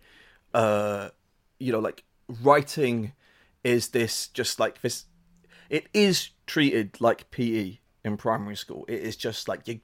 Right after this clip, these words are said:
do it 'cause it's fun, right? And it's just, like, and it's very much, like, the rules are off. It, it, like, poetry is something which is, like,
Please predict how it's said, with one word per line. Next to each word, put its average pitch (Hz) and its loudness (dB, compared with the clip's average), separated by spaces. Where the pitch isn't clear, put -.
do 185 4
it 175 2
'cause 123 -4
it's 117 -4
fun, 117 0
right? 120 6
And 120 6
it's - -4
just, - -2
like, 120 4
and 127 2
it's 120 -4
very 156 10
much, - 2
like, 127 4
the 131 2
rules 131 4
are 110 8
off. 127 6
It, - 0
it, - 0
like, 123 4
poetry 147 4
is 120 4
something 117 -2
which - -6
is, 104 -4
like, 107 -2